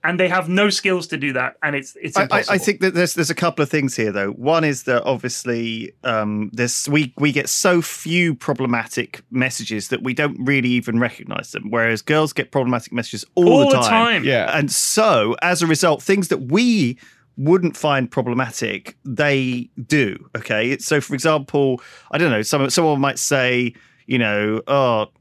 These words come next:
Speaker 2: you know, you're looking good today, P Flax," or something like that in your chat, and you'd be like, "Thanks," you know, whereas that is, like, almost borderline creepy to a
Speaker 1: <laughs> Yeah,
Speaker 2: female streamer,
Speaker 1: yeah, you're
Speaker 2: almost,
Speaker 1: right.
Speaker 2: right?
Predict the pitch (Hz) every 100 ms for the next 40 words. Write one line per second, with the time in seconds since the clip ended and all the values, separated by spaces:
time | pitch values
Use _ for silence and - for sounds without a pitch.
0 | - 135 127 117 117 123 135 117 131 110
1 | - 101 92 98 - 104 - 90 - -
2 | 120 117 120 117 113 117 117 127 98 -
3 | 120 120 127 123 135 - 285 - - -
4 | 151 117 110 143 143 - 196 143 151 147
5 | 135 180 170 165 - 160 151 143 139 127
6 | 123 120 117 113 _ _ _ - 147 131
7 | 120 104 98 - 117 110 285 - - 208
8 | 147 208 190 226 185 170 160 151 170